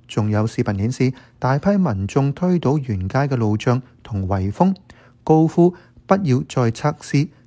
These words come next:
解封、解封、解封」等口號。部分示威者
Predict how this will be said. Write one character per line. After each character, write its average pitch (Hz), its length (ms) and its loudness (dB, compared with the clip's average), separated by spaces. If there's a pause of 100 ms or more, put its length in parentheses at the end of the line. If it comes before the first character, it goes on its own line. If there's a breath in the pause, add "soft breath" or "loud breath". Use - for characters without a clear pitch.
(140 soft breath)
解 107 240 0
封、 165 300 0
解 107 260 -2
封、 175 320 0
解 110 280 -2
封」 151 200 -4
等 131 160 -2
口 113 140 0
號。 117 220 0 (480 loud breath)
部 113 240 2
分 117 260 0
示 113 220 -4
威 139 160 0
者 131 260 0